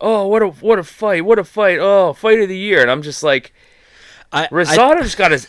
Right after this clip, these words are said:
Speaker 1: ass kicked. Like, it wasn't that great of
Speaker 2: I
Speaker 1: a
Speaker 2: think,
Speaker 1: fight
Speaker 2: I
Speaker 1: at
Speaker 2: think
Speaker 1: all.
Speaker 2: the, I mean,
Speaker 1: He,
Speaker 2: I
Speaker 1: just
Speaker 2: think
Speaker 1: 'cause a guy
Speaker 2: dazone,
Speaker 1: could take a punch.
Speaker 2: dazone was just hyping it up. I, I mean, listen, people
Speaker 1: Dude,
Speaker 2: were
Speaker 1: it was, everybody on Twitter was like, "Oh my
Speaker 2: people
Speaker 1: God."
Speaker 2: I don't, I don't think people on Twitter were going fight of the year,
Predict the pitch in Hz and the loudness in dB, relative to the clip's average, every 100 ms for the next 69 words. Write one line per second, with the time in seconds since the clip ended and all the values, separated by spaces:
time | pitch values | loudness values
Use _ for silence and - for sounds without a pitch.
0 | - 190 277 294 - 415 - 440 - 117 | -6 0 0 -2 -6 -10 -10 -10 -6 -6
1 | 190 254 254 233 156 202 381 - 170 151 | 0 2 2 -2 2 2 2 2 4 4
2 | 170 196 220 175 214 226 254 294 214 214 | 4 2 2 4 4 4 4 4 2 0
3 | 226 220 220 240 202 226 214 214 208 202 | 0 0 0 -2 0 0 2 4 2 0
4 | - 220 196 143 - 226 208 - - 180 | -2 -4 -4 -10 -6 -6 -6 -14 -10 -4
5 | 190 214 233 185 - 165 - 120 131 113 | -2 0 -2 -4 -6 -8 -10 -12 -10 -14
6 | 95 98 101 - 135 120 170 170 170 - | -12 -14 -14 -12 -10 -4 -2 0 -2 -4
7 | 127 117 - _ - 202 247 226 196 220 | -6 -8 -14 _ -8 -2 0 4 4 4
8 | 165 _ 160 175 185 165 165 151 135 - | 0 _ -4 -2 -2 -2 -2 -4 -6 -8
9 | 143 117 113 135 143 196 190 214 202 - | -8 -8 -10 -10 -4 -4 -2 -4 -4 -8
10 | 185 165 135 113 _ - - - 202 214 | -10 -8 -10 -12 _ -20 -12 -2 0 0
11 | - - - 156 175 170 147 151 139 117 | -2 -12 -4 0 0 0 -4 -4 -4 -4
12 | 143 131 113 107 101 98 120 113 104 92 | -4 -4 -6 -12 -14 -12 -10 -10 -12 -16
13 | 95 90 90 | -18 -18 -20